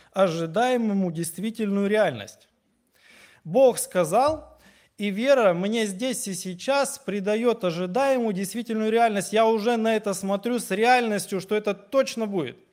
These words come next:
Почему? Потому что это сказал Бог. Этим летом ко мне подошел один из братьев и говорит: «Я тебе хочу очки затемненные подарить. Вот, говорит, в Китае заказал, э, на, померь». Померил, мне понравилось. Он говорит: «Знаешь, как проверить, хорошие или нет?» Вот, говорит, «Видишь картинку?» Без очков смотрю.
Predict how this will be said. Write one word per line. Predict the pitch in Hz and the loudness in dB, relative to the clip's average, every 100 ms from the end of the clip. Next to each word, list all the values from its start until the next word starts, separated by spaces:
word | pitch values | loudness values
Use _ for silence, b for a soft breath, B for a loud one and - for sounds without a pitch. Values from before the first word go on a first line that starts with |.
| _ _ _ | _ _ _
Почему? | 127 - 269 277 | -10 -4 0 0
Потому | 202 214 220 | 0 -2 -2
что | 226 196 | -2 -4
это | 185 165 | -2 -4
сказал | - 156 | -4 -4
Бог. | 143 117 - _ B B B B | -4 -10 -14 _ B B B B
Этим | 214 240 | -4 -2
летом | 262 277 214 | -2 0 -2
ко | 196 | -2
мне | 208 208 | -2 0
подошел | 190 190 190 196 | -2 -4 -2 -2
один | 196 208 | -2 -2
из | 202 | -4
братьев | 208 269 214 156 | 0 0 0 -8
и | |
говорит: | 170 175 - - _ _ _ _ _ 156 | -4 -4 -4 -20 _ _ _ _ _ -8
«Я | 156 | -2
тебе | 180 | -2
хочу | 175 165 180 | -2 -4 -4
очки | 165 175 | -4 -8
затемненные | 139 123 135 127 117 110 | -8 -8 -10 -10 -12 -14
подарить. | 127 120 117 131 | -14 -14 -14 -18
Вот, | 127 | -18
говорит, | 135 131 | -18 -18
в | |
Китае | - - 147 143 | -16 -4 -4 -4
заказал, | 156 175 208 285 285 B B B B | -6 -8 -6 -6 -8 B B B B
э, | 156 151 156 - | -6 -6 -6 -10
на, | 196 196 | -4 -2
померь». | 156 139 113 - | -4 -8 -12 -8
Померил, | 170 220 233 170 | -4 -2 0 0
мне | 170 | -2
понравилось. | 180 151 123 113 - | -6 -8 -6 -10 -10
Он | 160 | -10
говорит: | 165 180 | -8 -4
«Знаешь, | 233 254 | -4 -4
как | 165 - | -8 -4
проверить, | 156 147 127 123 | -4 -2 -6 -6
хорошие | 160 196 190 151 | -4 -4 -4 -8
или | 135 | -6
нет?» | 117 120 | -10 -10
Вот, | 165 | -10
говорит, | 180 190 | -10 -10
«Видишь | 240 226 190 | -8 -8 -8
картинку?» | 147 139 123 120 | -10 -14 -16 -14
Без | 135 143 | -14 -6
очков | 156 - 151 | -8 -6 -12
смотрю. | - 147 180 214 | -10 -10 -6 -8